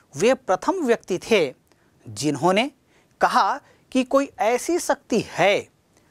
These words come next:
जो वस्तुओं को धरातल से बांधे रखती है।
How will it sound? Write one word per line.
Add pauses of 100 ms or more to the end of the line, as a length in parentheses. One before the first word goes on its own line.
(200)
जो (360)
वस्तुओं
को (440)
धरातल
से
बांधे
रखती
है।